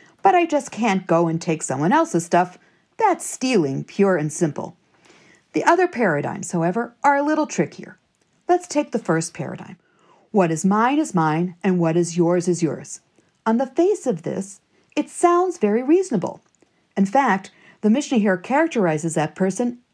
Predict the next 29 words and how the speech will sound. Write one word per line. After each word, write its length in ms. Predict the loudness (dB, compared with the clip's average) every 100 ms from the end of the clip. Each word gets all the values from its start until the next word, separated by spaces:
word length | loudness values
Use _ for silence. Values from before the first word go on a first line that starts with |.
| 0
as 160 | 2 2
a 60 |
Benoni, 640 | 2 2 2 2 2 0 -4 _ _ _ _ 0
the 140 | 2
average 460 | 2 0 -2 -4 -2
Joe. 280 | -4 -4 -12 _ _ -20 -20 -4 2
But 140 | 2
upon 360 | 2 0 -2 0
further 240 | 0 0
reflection, 600 | -2 -6 -10 -12 -14 -14 _ -20 -8
the 100 | -2
Mishnah 320 | 0 0 0 -2
describes 540 | -2 -2 0 0 0
this 160 | -4 -4
person 400 | -6 -4 -4 -4
as 140 | -2
a 80 | -2
Sodom 540 | -2 -2 2 2 2 -2
type, 320 | -8 -12 -14 _ _ _ _ _ 2
that 260 | 2 2
description 760 | -2 0 0 -2 0 0 0 -2
being 200 | 0 2
shorthand 640 | 2 0 0 0 -2 -4 -4
for 100 | -2
someone 380 | 2 2 2 2
who 100 | 0
is 160 | -2 0
actually 380 | -2 0 0 2
immoral, 560 | 2 2 2 0 -6